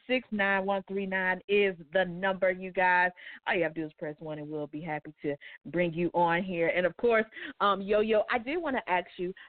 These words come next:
uh, briefly, what are your thoughts on the lyrics that we hearing now in the music? So do you think that now people are actually putting out actual lyrics that, you know, are beneficial to people, or are we strategically just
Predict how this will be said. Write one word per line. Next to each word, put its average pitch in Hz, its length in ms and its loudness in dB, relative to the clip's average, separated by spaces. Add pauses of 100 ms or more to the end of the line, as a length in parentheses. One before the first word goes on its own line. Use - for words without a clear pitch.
uh, 175 380 4 (160)
briefly, 196 420 -2 (320)
what 330 120 0
are 370 40 4
your 269 280 4
thoughts 185 360 4
on 175 160 -2
the 170 60 2
lyrics 165 480 2
that 156 180 2
we 170 280 -6
hearing 165 500 -4
now 165 480 2
in 143 140 -8
the 135 80 -8
music? 135 400 -8
So 247 80 2
do 240 100 -4
you 285 240 2
think 269 240 -4
that 190 160 4
now 202 400 2 (240)
people 208 220 2
are 185 40 4
actually 185 460 0
putting 196 340 0
out 160 360 0 (580)
actual 247 640 0
lyrics 220 400 -2 (100)
that, 170 260 2 (340)
you 254 160 0
know, 214 160 4
are 208 180 2
beneficial 247 600 0
to 202 180 0
people, 208 340 -2
or 185 320 2
are 180 80 4
we 185 260 -6 (220)
strategically 208 840 -2
just 175 220 2